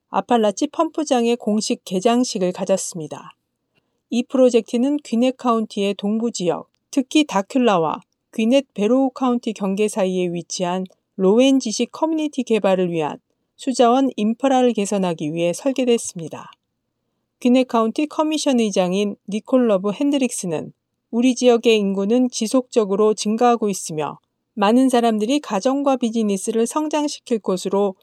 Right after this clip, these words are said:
귀넷을 선택하고 있다며 이 프로젝트는 이 지역의 스마트하고 환경 친화적인 성장을 지원함과 동시에 자연의 아름다움을 경험할 수 있도록 설계됐다고 밝혔습니다.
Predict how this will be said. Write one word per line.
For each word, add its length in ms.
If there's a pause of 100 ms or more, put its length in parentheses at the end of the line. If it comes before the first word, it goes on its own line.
(120)
귀넷을 480
선택하고 680
있다며 500 (540)
이 120
프로젝트는 800
이 140
지역의 560 (100)
스마트하고 840
환경 440
친화적인 600
성장을 640
지원함과 640
동시에 600 (260)
자연의 460
아름다움을 720
경험할 440
수 140
있도록 480
설계됐다고 880
밝혔습니다. 880